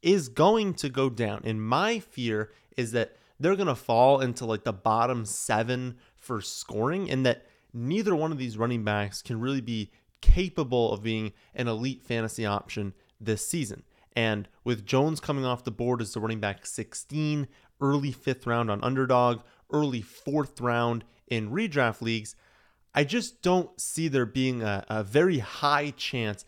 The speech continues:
that he outperforms that A D P. And these fears are a little bit confirmed when we start looking at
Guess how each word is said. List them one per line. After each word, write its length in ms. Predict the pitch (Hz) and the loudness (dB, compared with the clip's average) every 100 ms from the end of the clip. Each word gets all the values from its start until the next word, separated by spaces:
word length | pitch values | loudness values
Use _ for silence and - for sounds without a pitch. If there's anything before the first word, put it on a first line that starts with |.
| _ | _
that 120 | - 113 | -6 -6
he 80 | - - | -2 0
outperforms 840 | 143 151 131 - 117 113 110 104 - _ _ | 0 0 -8 -6 -2 -2 -2 -4 -12 _ _
that 140 | 113 - | -2 0
A 120 | 113 | -2
D 120 | 107 | -4
P. 260 | - 101 - _ _ | -8 -12 -12 _ _
And 360 | - 139 131 113 - _ | 0 2 2 -2 -12 _
these 260 | 156 160 - | -2 -2 -4
fears 500 | - 214 220 196 147 | -6 -2 0 0 2
are 80 | 139 | 0
a 80 | |
little 220 | 120 131 151 | 0 -2 -2
bit 200 | 131 - | -4 -4
confirmed 520 | 123 113 135 135 113 | -8 -4 -2 -2 -2
when 80 | 107 | -6
we 60 | |
start 260 | 101 123 113 | -4 -4 -2
looking 380 | 113 - 113 - | -2 -4 -8 -4
at 280 | 104 101 | -2 -2